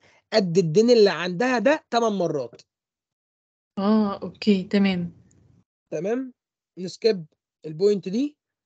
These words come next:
Speaker 1: ونخش على summary للبريبيتوال والبريودك في عجالة. بريبيتوال وبريودك، ملخص الكلام اللي قلناه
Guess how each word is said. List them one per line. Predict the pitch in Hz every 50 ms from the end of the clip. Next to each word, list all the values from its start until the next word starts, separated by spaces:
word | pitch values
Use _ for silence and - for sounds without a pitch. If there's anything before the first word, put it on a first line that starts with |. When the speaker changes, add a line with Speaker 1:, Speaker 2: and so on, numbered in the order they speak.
| _ -
Speaker 1:
ونخش | 147 180 202 185 - 220 214 - - 185
على | 160 170 190 202 208 214 202
summary | - - - 214 220 214 208 214 220 226 - -
للبريبيتوال | 170 185 202 202 165 180 170 170 165 202 214 208 - 214 208 196
والبريودك | 180 190 196 170 156 175 160 165 196 214 214 226 - _ _ _ _
في | _ - 202 202
عجالة. | 175 175 170 151 160 139 98 95 92 _ _ _ _ _ _ _ _ _ _ _ _ _ _ _ _ - - _ _ _ _ _ _ _ _ _ _ _ _ _ _ _ _ _ -
بريبيتوال | 175 175 196 226 226 247 226 220
وبريودك، | 202 202 208 202 202 180 139 127 _ - - _ _ _ _ -
ملخص | 151 156 185 190 - 190 -
الكلام | 190 180 - 185 175 185 196
اللي | 202 196 185
قلناه | 185 170 175 170 180 180 160 139 -